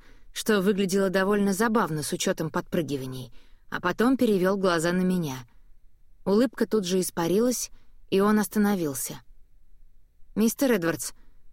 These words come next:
почему у Доун так покраснели глаза?» Он подошёл ближе ко мне и обхватил за плечи. «Ты плакала? Мистер Эдвардс, почему Доун плакала?»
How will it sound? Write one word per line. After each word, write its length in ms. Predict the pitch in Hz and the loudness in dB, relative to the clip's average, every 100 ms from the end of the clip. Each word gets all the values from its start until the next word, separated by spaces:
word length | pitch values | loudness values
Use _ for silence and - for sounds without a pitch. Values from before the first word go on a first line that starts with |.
| - | -4
почему 500 | 220 - 240 294 311 | -2 2 2 2 0
у 60 | 240 | 0
Доун 380 | 185 262 254 226 | 2 2 2 2
так 240 | 220 - | 0 -2
покраснели 640 | 226 220 208 - 214 208 | -2 0 0 2 4 4
глаза?» 400 | 190 208 190 147 120 - - - - - - - - - - | 2 0 0 -4 -6 -18 -20 -20 -20 -20 -20 -20 -20 -20 -4
Он 160 | 190 185 | -2 0
подошёл 420 | 180 190 - 185 | 0 0 0 0
ближе 320 | 175 175 165 | 0 0 -2
ко 160 | - 165 | -2 0
мне 260 | 170 220 | 2 2
и 140 | 220 175 | 2 -4
обхватил 560 | - - 170 - 180 | -4 -4 -4 -2 -4
за 160 | 165 165 | -2 -4
плечи. 420 | 160 143 - - - - - - - - - - - - | -4 -4 -4 -10 -16 -20 -20 -20 -20 -20 -20 -20 -18 -6
«Ты 100 | 190 | -2
плакала? 540 | 185 185 233 294 165 120 - - - - - - - | 2 2 2 0 -2 -6 -20 -20 -20 -20 -20 -20 -2
Мистер 380 | 208 226 - 202 | 2 2 2 0
Эдвардс, 360 | 165 165 - | 2 0 -2
почему 440 | - 190 208 214 262 | -4 0 4 4 4
Доун 320 | 240 247 262 | 4 4 2
плакала?» 540 | - 233 - 156 131 | 2 0 0 -4 -4